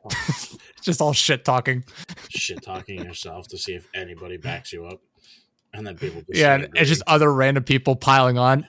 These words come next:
Speaker 1: "You know, I never listened to the show, but you're absolutely right." I'm just sitting here like, "Oh, this is, this has really gone the wrong direction. I thought this was gonna go,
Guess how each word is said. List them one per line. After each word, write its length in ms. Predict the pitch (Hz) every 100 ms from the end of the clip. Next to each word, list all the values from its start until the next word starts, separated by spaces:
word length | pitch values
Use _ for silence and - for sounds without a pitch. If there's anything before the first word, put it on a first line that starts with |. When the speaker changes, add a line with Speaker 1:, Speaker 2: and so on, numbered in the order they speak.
| _
Speaker 1:
"You 100 | -
know, 60 | 208
I 60 | 220
never 200 | 233 220
listened 260 | 220 202
to 60 | 165
the 80 | 147
show, 200 | - 147
but 120 | 139
you're 120 | 175
absolutely 440 | 139 165 - 160 131
right." 200 | 139 117
I'm 120 | 110
just 160 | 120 -
sitting 100 | 120
here 80 |
like, 160 | 113 -
"Oh, 80 | 135
this 160 | 123
is, 120 | 117 - _
this 160 | - 135
has 100 | 123
really 320 | 123 135 117 - -
gone 320 | 127 120 107 _
the 80 | 117
wrong 260 | 120 120 113
direction. 420 | 107 113 - 107
I 60 |
thought 160 | - 131
this 180 | 113 -
was 60 |
gonna 160 | 120 107
go, 200 | 104 104